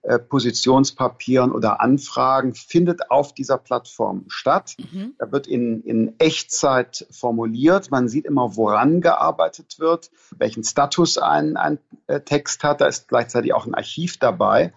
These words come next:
Speaker 1: Das heißt, es ist eine hohe Transparenz da und jeder kann sich von überall,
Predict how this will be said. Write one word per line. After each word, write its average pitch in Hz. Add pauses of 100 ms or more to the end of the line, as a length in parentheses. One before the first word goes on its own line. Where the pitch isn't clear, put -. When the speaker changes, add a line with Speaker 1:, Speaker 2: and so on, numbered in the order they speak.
(380)
Speaker 1:
Das 123
heißt, 143
es -
ist 139
eine 135
hohe 170
Transparenz 151
da 139
und 127
jeder 143
kann 147
sich 139
von 120
überall, 143